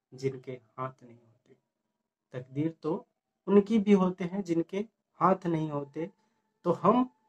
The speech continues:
अपना तकदीर हाथों में क्यों ढूंढे? अपना तकदीर हाथों से लिखेंगे और हम अपने business को फिर stand करेंगे, सब साथ मिलकर करेंगे।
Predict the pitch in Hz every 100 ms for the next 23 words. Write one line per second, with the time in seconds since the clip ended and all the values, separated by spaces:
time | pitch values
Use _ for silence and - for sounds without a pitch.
0 | _ _ _ _ - - 214 233 226 180
1 | 165 160 180 202 - _ - 175 202 202
2 | 226 208 196 190 165 170 170 175 - _
3 | _ _ _ _ _ _ _ _ _ _
4 | _ _ _ _ _ 135 139 147 156 -
5 | 135 135 143 170 - 127 127 151 139 143
6 | 139 135 - 139 127 117 _ _ _ _
7 | _ _ _ _ _ _ _ 135 147 165
8 | 208 247 - _ _ _ _ _ 170 175
9 | - 160 156 165 160 160 160 180 180 -
10 | 196 226 - _ _ _ _ _ - 233
11 | 240 180 185 170 170 170 156 139 127 -
12 | _ _ _ _ - - 170 165 - -
13 | - 156 175 175 165 160 160 165 160 147
14 | 135 131 -